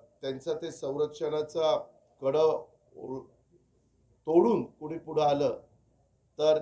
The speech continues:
ती जबाबदारी त्या सगळ्या संबंधित सुरक्षितता पाहणाऱ्यांची असते. पण नक्की काय घडलंय, तुम्हीच आता मला बातमी दिली. मी आज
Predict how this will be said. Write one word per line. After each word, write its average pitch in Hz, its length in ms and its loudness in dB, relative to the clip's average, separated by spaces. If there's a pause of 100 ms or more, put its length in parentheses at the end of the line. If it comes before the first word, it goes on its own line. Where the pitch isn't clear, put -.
ती 156 100 -14
जबाबदारी 147 580 -2 (1160)
त्या 147 420 2 (760)
सगळ्या 135 480 0 (460)
संबंधित 131 440 -4
सुरक्षितता 131 1200 -8 (680)
पाहणाऱ्यांची 139 680 -2
असते. 123 560 -6 (560)
पण 120 160 -10
नक्की 123 320 -8
काय 143 300 0
घडलंय, 127 460 -6
तुम्हीच 135 480 -14
आता 135 220 -6
मला 131 180 -4
बातमी 123 340 -6
दिली. 127 420 -10 (600)
मी 131 320 -2 (200)
आज 120 120 -6